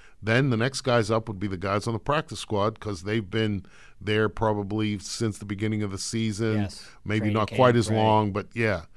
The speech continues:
Speaker 1: So they at least understand the playbook. They know where, where the cafeteria is on the, at the U P M C, uh,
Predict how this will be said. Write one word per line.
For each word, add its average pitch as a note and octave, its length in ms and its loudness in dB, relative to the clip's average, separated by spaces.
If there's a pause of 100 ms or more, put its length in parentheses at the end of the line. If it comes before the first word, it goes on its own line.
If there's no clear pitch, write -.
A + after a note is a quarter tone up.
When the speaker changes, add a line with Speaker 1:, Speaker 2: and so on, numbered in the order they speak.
(300)
Speaker 1:
So - 180 -4
they A#2+ 220 4
at A2 100 2
least A#2+ 280 4
understand A2 460 0
the F#2 40 -2
playbook. B2+ 600 4 (460)
They G#2+ 140 -2
know A2 180 2
where, A2 240 2
where G#2+ 160 2
the G2 100 0
cafeteria A#2 680 0
is A2+ 400 2 (300)
on G2+ 180 -2
the, G2 400 -4
at G2+ 120 -6
the G#2+ 80 -4
U G#2+ 140 0
P A2 160 -4
M G#2 140 -2
C, G#2 440 -2
uh, G2 260 0